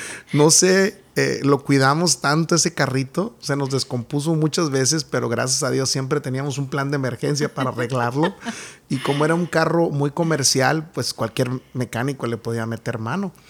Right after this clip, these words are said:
Speaker 1: Bueno, lo usó él, lo usó Venecia hasta que ya lo retiramos el carrito. Lo arreglamos y lo vendimos. No tampoco se lo entregamos descompuesto al siguiente
Speaker 2: Sí,
Speaker 1: dueño.
Speaker 2: sí, sí.
Speaker 1: Y de ahí... Eh,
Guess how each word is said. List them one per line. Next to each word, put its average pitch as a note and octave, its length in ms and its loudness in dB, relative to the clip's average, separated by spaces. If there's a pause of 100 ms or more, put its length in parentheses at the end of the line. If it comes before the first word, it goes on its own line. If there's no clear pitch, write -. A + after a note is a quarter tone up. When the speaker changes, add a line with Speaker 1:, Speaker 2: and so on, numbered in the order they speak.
(260)
Speaker 1:
Bueno, C#3+ 200 4
lo C3 140 4
usó C3 440 2
él, E3+ 400 4
lo C3+ 160 0
usó C3 320 0
Venecia C#3 460 0
hasta C3+ 220 -2
que A#2 120 -4
ya A#2 120 0
lo C#3 140 0
retiramos A#2+ 640 -2
el A#2 100 -6
carrito. - 400 -8 (100)
Lo C3 100 2
arreglamos C3 760 0
y C3+ 60 0
lo B2 120 2
vendimos. A#2+ 640 0 (400)
No - 160 -2
tampoco C#3+ 340 0
se B2 120 -2
lo A#2 80 -2
entregamos A2 500 -4
descompuesto A2 580 -4
al A2+ 100 -4
siguiente G#2 400 -4
Speaker 2:
Sí, G#2+ 60 -2
Speaker 1:
dueño. D3+ 440 0
Speaker 2:
sí, - 120 -12 (120)
sí. G3+ 240 -10
Speaker 1:
Y C#3 140 4
de C3 100 2
ahí... D3 420 0 (160)
Eh, A#2 380 -2